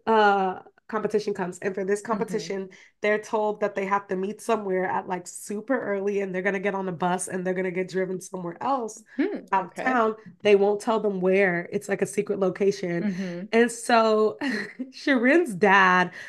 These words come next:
Speaker 1: pops up, and he's like, "My daughter is seventeen years old. My
Speaker 2: Mm-hmm.
Speaker 1: daughter is a child.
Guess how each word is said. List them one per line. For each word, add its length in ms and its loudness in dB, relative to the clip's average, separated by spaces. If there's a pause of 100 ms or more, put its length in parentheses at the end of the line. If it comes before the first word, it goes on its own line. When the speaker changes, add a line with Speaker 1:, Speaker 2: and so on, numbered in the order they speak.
(180)
Speaker 1:
pops 320 4
up, 220 2
and 100 -2
he's 200 -6
like, 200 0 (260)
"My 240 2
daughter 380 4
is 100 -6
seventeen 500 -2
years 200 -2
old. 240 0 (420)
My 340 2
Speaker 2:
Mm-hmm. 60 -2
Speaker 1:
daughter 260 8
is 120 2
a 80 -2
child. 360 0